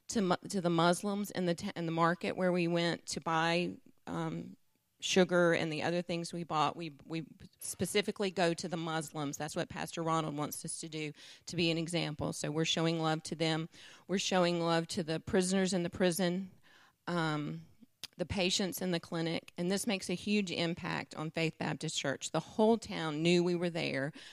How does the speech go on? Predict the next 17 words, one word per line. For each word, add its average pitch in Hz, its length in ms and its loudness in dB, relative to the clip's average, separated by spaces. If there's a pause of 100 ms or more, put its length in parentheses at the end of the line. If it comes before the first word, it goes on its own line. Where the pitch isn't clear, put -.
(100)
and 175 120 0
what 160 160 6
we 160 100 -2
were 151 140 -2
doing. 139 500 -4 (300)
And 170 80 -6
it 170 80 0
is 170 180 -6
very 185 540 2
important 180 580 -2
that 165 200 -2
we 170 120 2
go 160 180 4
back 160 300 -2
in 160 100 -8
a 151 40 -6
year. 147 440 -4